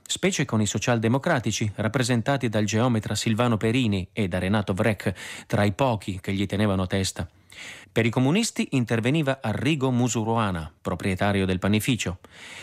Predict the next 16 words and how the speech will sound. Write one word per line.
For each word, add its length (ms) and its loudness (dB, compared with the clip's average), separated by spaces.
un 180 4
vero 280 2
e 80 0
proprio 540 -2
covo 340 0
di 100 0
comunisti. 600 0
Il 120 -2
compagno 440 2
Arrigo, 520 0
con 180 -2
il 100 2
lancio 360 2
dello 160 0
Sputnik 560 0
sovietico, 680 0